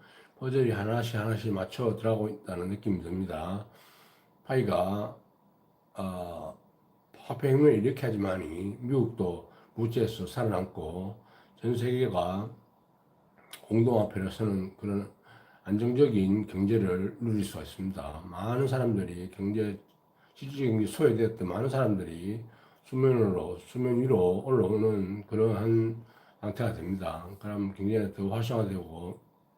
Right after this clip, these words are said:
유통량도 많아질 거고 또 파이는 그만큼 또 수요가 또 많아질 겁니다.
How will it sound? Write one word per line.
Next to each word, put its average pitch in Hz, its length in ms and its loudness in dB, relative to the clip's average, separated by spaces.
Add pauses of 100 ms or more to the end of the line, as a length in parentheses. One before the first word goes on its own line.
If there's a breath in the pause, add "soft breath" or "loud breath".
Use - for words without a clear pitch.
유통량도 104 480 -4
많아질 98 460 -4
거고 82 680 -10 (800 soft breath)
또 101 120 -8
파이는 113 340 0
그만큼 101 360 -2
또 104 200 -4
수요가 110 440 -2
또 98 120 -6
많아질 101 420 -2
겁니다. 82 520 -10